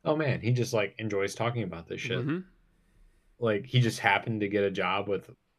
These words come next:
Speaker 1: Washington Post and, like, that's working out well for him. But because he works for Washington Post, people are like, "No."
Speaker 2: <laughs>
Speaker 1: Death to journalists.
Speaker 2: It, not, we don't have to dive into it, but, like, his last tweet that we had talked about was,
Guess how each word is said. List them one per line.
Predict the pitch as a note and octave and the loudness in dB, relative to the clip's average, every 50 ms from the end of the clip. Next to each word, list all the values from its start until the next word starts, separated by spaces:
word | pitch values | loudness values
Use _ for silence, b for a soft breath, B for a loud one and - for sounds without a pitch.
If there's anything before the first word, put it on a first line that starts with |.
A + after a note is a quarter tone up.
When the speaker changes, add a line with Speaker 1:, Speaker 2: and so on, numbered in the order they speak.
| _ _ _ | _ _ _
Speaker 1:
Washington | - G#2 G#2 G2+ - - G#2 G2 G2 F#2 | -10 -8 -8 -8 -8 -8 -8 -8 -6 -2
Post | A2 A#2 B2 A#2 G#2+ G#2 - - | 0 2 2 2 0 -2 -6 -10
and, | F#2 G2 G#2+ | -10 -8 -6
like, | G#2+ G#2 G2+ | -6 -4 -4
that's | G2+ F#2+ F#2 - | -4 -6 -4 -4
working | G#2 G2+ G2+ | -6 -4 -4
out | G2 F#2 - | -6 -6 -4
well | G2 A2+ A#2+ | -2 -2 -2
for | A#2+ - F#2 F2+ | -4 -4 -10 -12
him. | F2 F2 F2+ F2+ - _ _ _ _ _ _ _ _ _ | -12 -12 -12 -14 -18 _ _ _ _ _ _ _ _ _
But | - G2+ F2+ | -10 -8 -8
because | F#2 G2 G2 F2+ | -2 -2 -2 0
he | F#2+ F#2+ | 0 0
works | F2+ F#2 F#2+ F#2 | 0 0 -2 -2
for | - - F#2+ | -2 -2 0
Washington | F#2 F#2+ G2 F#2+ G2+ G2 F2+ F2+ | 0 0 0 -2 -6 -8 -8 -4
Post, | - G#2+ A#2 A2 G#2+ - | 0 0 0 0 0 -2
people | - G#2+ F#2+ - G2 | -6 -6 -6 -4 -4
are | F#2+ F#2 | -4 -2
like, | F2+ F2 F2 F#2+ | -4 -4 -6 -6
"No." | G#2+ A2 B2 C#3 C3+ G#2+ - - - - _ _ _ | -2 4 6 6 6 6 4 0 -8 -18 _ _ _
Speaker 2:
<laughs> | - - - - - - - _ _ _ _ _ _ _ _ _ _ _ _ - - - _ _ _ _ _ | -8 -8 -8 -12 -18 -20 -20 _ _ _ _ _ _ _ _ _ _ _ _ -20 -20 -20 _ _ _ _ _
Speaker 1:
Death | - A#2+ G#2 - - - | -2 -2 -2 -2 -6 -14
to | A2 | -12
journalists. | G2+ G#2 G2 F#2 F2 F#2+ F#2+ - - - - - _ _ _ - | -8 -8 -6 -6 -6 -8 -10 -14 -14 -16 -18 -20 _ _ _ -8
Speaker 2:
It, | F#3 F3+ - _ _ _ _ _ _ _ _ _ | -8 -8 -8 _ _ _ _ _ _ _ _ _
not, | - C#3 C3+ C3+ C#3 - D3 | -6 -2 -2 -2 -2 -2 -4
we | B2+ C3+ C#3 | -4 -2 0
don't | D3+ D3+ | 0 0
have | C#3 C#3 | 0 -2
to | - | -2
dive | A#2 B2 A2+ G#2+ G2+ | -2 -2 -2 -2 -2
into | G#2+ A2 - D#3 | -6 -6 -4 -4
it, | D3 | -2
but, | - A#2+ | -2 -2
like, | A2 G#2 G#2 - | -2 -2 -4 -4
his | - A#2+ G#2+ - - | -6 -8 -8 -6 -4
last | G#2 G#2 G#2 - - - | -4 -4 -4 -4 -6 -8
tweet | - C#3 C#3 C#3+ - - _ _ _ _ | -8 -6 -6 -6 -8 -12 _ _ _ _
that | - A2+ G#2+ | -2 -2 0
we | A#2 A#2+ | 0 0
had | A#2 B2 A#2 | 0 0 -2
talked | - A#2+ B2 - - | -2 -4 -6 -4 -4
about | B2+ B2+ B2+ C3 - C3 | -4 -4 -4 -4 -6 -6
was, | A2+ G#2+ G#2 G#2 G#2 G#2+ A2 - | -8 -6 -6 -6 -6 -8 -10 -12